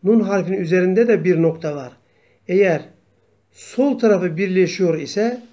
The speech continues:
o nundur, zel birleşmez. Şimdi gelecek. Enehu,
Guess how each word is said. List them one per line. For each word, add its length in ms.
o 360
nundur, 560
zel 400
birleşmez. 760
Şimdi 280
gelecek. 540
Enehu, 1300